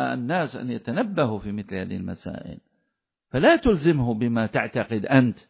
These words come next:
وتظن وتعتقد أن الذي تعتقد-، تعتقده هو الحق الذي، آه، لا مرية فيه. هذا أمر ثاني. فإذا نبهت وأخذ بنصيحتك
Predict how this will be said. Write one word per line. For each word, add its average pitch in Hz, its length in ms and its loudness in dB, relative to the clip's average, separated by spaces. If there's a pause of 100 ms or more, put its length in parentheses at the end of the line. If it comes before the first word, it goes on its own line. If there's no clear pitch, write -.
(880)
وتظن 139 760 6
وتعتقد 135 760 0
أن 156 240 0
الذي 143 420 2
تعتقد-، 156 840 -2
تعتقده 170 640 0
هو 180 300 4
الحق 151 320 -4 (720)
الذي، 147 680 2 (300)
آه، 127 920 -2
لا 151 280 2
مرية 110 520 -4
فيه. - 340 -16 (1200)
هذا 202 220 6 (540)
أمر 180 180 4
ثاني. 98 460 -2 (140)
فإذا 254 340 2
نبهت 113 500 -2
وأخذ 185 960 0
بنصيحتك 120 840 -4